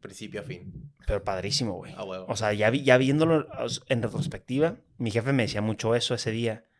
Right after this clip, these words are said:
Speaker 2: Me decía, "No sabes lo que hiciste." Y yo, "Sí, sí, pa, sí sé lo que hice. Pasé el examen." Regresando a mi mentalidad, yo lo veo nomás como que, "It's the next thing to do." Y mi jefe de que, "No, güey.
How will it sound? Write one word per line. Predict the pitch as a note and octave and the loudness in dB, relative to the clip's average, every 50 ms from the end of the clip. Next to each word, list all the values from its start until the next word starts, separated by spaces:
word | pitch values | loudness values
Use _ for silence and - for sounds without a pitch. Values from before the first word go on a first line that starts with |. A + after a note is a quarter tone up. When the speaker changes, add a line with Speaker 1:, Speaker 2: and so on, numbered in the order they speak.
| _ _ _ | _ _ _
Speaker 2:
Me | - A2 | -10 -6
decía, | G#2+ G2+ | -4 -4
"No | G2+ G2+ | -2 -2
sabes | - - A#2+ B2 B2 | -2 0 0 2 2
lo | B2 A#2+ | 0 -2
que | - A2+ | -4 -6
hiciste." | F#2+ - A#2+ A2+ - - G2+ | -10 -8 -10 -10 -10 -10 -10
Y | |
yo, | G2 F2+ E2 | -10 -10 -10
"Sí, | - G#2 A#2+ | -8 -6 -6
sí, | A#2 - B2+ B2+ | -6 -6 -6 -6
pa, | B2+ - G#2+ | -8 -8 -8
sí | - A2+ | -8 -8
sé | G2+ A2+ | -8 -6
lo | A2+ A#2 - | -8 -8 -8
que | G2+ | -8
hice. | G2+ G2 G2+ F#2+ F2 - _ | -8 -8 -8 -10 -12 -16 _
Pasé | - A2 - - | -14 -12 -10 -8
el | F#2+ F#2+ | -8 -8
examen." | - - G2+ G2+ G2 F#2+ - _ _ _ _ _ _ _ - - - - - - - _ _ _ - - - - - - - - _ - | -8 -10 -10 -10 -12 -14 -16 _ _ _ _ _ _ _ -20 -18 -16 -16 -16 -18 -20 _ _ _ -20 -20 -20 -18 -18 -18 -18 -20 _ -12
Regresando | - G#2+ G#2+ G#2+ G2+ - - A2+ A#2+ | -6 -2 -2 -2 0 0 0 2 4
a | B2 | 4
mi | B2+ | 6
mentalidad, | B2 A#2 G2+ G2+ F#2 G2+ G#2 A2 | 4 4 2 0 2 2 2 2
yo | G#2+ G2+ G#2+ | 4 4 4
lo | G#2 G#2+ A2 | 4 6 6
veo | A2+ A#2+ B2 | 6 4 4
nomás | A#2 G2+ G2+ G2 - | 4 2 0 -2 0
como | C3 B2 A2+ | 0 -2 -2
que, | - G2+ F2+ - _ _ | -2 -4 -8 -10 _ _
"It's | - B2 A#2 A#2 - | -2 -2 -2 -2 -2
the | A#2 | -2
next | A2+ A#2 A2+ - - - - | 0 0 0 0 -2 -4 -2
thing | B2 A#2 G#2+ | -4 -6 -4
to | - A#2 A2 | -2 -2 -2
do." | A2 A2 G#2 - - - | -2 -2 -4 -6 -8 -10
Y | G#2+ | -10
mi | G#2 G2 | -10 -8
jefe | G2+ G2+ A#2 A2 | -8 -6 -6 -6
de | G2+ | -6
que, | - G2 - - _ | -8 -12 -14 -14 _
"No, | - F#2 G2+ | -12 -10 -10
güey. | A2+ G2 - | -10 -10 -12